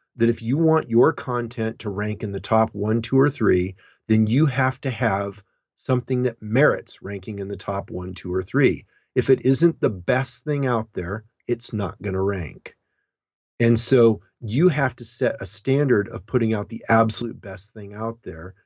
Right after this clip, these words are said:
And if you're not willing to do it, then why waste your time? So it's, it's about a clarity of what's your objective and what's it gonna take to get there. This goes into, see, like, I mean, you can see how I'm, I'm, this is meta,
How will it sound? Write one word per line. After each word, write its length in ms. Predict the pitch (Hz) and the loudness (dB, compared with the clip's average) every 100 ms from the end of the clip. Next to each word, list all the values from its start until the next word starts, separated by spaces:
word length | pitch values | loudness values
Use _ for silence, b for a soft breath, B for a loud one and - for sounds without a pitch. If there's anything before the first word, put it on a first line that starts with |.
| - | -10
And 100 | 110 | -8
if 120 | 107 | -2
you're 80 | 123 | 0
not 220 | 127 - | 2 0
willing 240 | 107 117 | 0 0
to 80 | 113 | -2
do 220 | 107 160 78 | -2 2 2
it, 100 | - | 0
then 340 | 120 120 135 131 _ _ | -2 0 -2 -6 _ _
why 160 | - 90 | -2 2
waste 300 | 131 160 - | 4 4 2
your 80 | 180 | 0
time? 460 | 160 170 101 78 _ _ _ _ _ _ | 2 0 0 -6 _ _ _ _ _ _
So 120 | - 151 | 2 4
it's, 340 | 147 151 - | 4 0 0
it's 240 | - 120 | -4 -2
about 260 | 156 127 143 | 0 2 2
a 40 | |
clarity 480 | 127 - 170 190 151 | 0 0 4 4 4
of 120 | 120 | 0
what's 360 | 104 113 151 - | -2 -6 -6 -2
your 120 | 180 | 0
objective 800 | 180 139 120 101 - 101 107 131 _ _ _ | 0 -2 -6 -6 -6 -2 -2 -6 _ _ _
and 240 | 117 113 107 | -4 -2 2
what's 300 | 123 117 143 | 2 0 -8
it 100 | 139 | -4
gonna 200 | 127 120 | -4 -4
take 320 | - 110 - | -4 -4 -4
to 80 | 92 | -4
get 320 | 110 101 - | -2 -2 -6
there. 340 | 87 67 - _ _ _ | -10 -10 -14 _ _ _
This 160 | 123 123 | 2 4
goes 320 | 147 139 120 | 6 6 6
into, 540 | 135 139 - 120 113 110 _ _ | 2 0 2 4 4 2 _ _
see, 220 | - 151 | 0 2
like, 320 | 147 139 120 - | 2 2 0 0
I 60 | 135 | 0
mean, 120 | 151 | 0
you 80 | 151 | 0
can 140 | 151 | 0
see 200 | - 202 | 2 2
how 160 | 156 147 | 4 2
I'm, 260 | 139 135 120 | 2 0 -2
I'm, 260 | 123 123 | -4 -4
this 180 | 156 165 | -4 -4
is 120 | 160 | -2
meta, 420 | 139 143 127 87 | 2 4 4 0